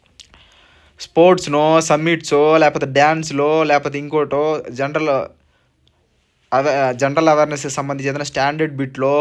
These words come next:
అది ఏమైనా సరే మనం ఈ టాపిక్‌లో నుంచి వస్తుందా అంటే వాళ్ళు ఇచ్చిన టాపిక్‌లోనూ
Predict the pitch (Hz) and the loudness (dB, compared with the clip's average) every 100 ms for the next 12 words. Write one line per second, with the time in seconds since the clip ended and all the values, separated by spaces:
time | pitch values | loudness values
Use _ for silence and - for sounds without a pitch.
0 | 151 - _ _ _ _ _ _ - - | -2 -6 _ _ _ _ _ _ -20 -20
1 | _ 160 165 160 202 233 240 226 214 196 | _ 0 2 2 4 4 2 0 0 -2
2 | 127 143 180 226 - _ _ - 160 170 | -2 0 0 0 -6 _ _ -10 -6 -6
3 | 175 175 185 196 180 160 156 147 - 160 | -4 -2 -2 -4 -6 -6 -8 -10 -8 -6
4 | 147 135 165 143 151 156 196 180 156 156 | -6 -2 -2 0 -2 -2 -8 -2 -2 -2
5 | 135 139 131 143 | -8 -10 -10 -10